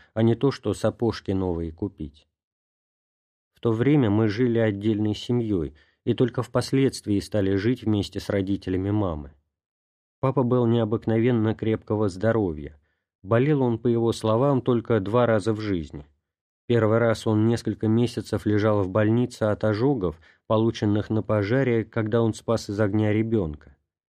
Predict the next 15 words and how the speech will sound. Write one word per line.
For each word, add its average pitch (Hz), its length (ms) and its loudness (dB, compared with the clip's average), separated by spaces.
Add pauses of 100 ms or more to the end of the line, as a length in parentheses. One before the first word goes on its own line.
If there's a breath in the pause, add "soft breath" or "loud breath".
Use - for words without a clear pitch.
(360)
Родители 110 560 2
ребенка 107 560 2
оказались 104 540 0
очень 104 300 -2
высокопоставленные 98 1120 -2
люди, 104 380 -2 (300 loud breath)
и 110 120 2
папа 120 320 0
получил 110 540 0
большую 104 440 0
награду — 104 600 0 (260 soft breath)
орден 98 400 0
Станислава 110 680 -2
третьей 90 360 -6
степени. 80 600 -8